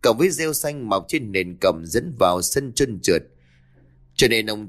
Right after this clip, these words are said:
Tú loạng choạng tay lái rồi đâm sầm vào gốc cây cao bên hông nhà. Tức thì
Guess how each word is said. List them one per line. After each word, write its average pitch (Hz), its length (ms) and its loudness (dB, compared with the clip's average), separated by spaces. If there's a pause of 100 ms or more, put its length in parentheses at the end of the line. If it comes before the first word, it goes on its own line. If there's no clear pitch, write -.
Tú 131 260 0
loạng 98 320 -2
choạng 92 260 0
tay 143 160 -2
lái 127 280 0
rồi 107 160 0
đâm 117 260 -4
sầm 92 380 -2
vào 92 120 2
gốc 165 260 -6
cây 131 240 0
cao 120 220 2
bên 113 260 -4
hông 110 240 -6
nhà. 71 340 -2 (600)
Tức 214 180 4
thì 104 260 0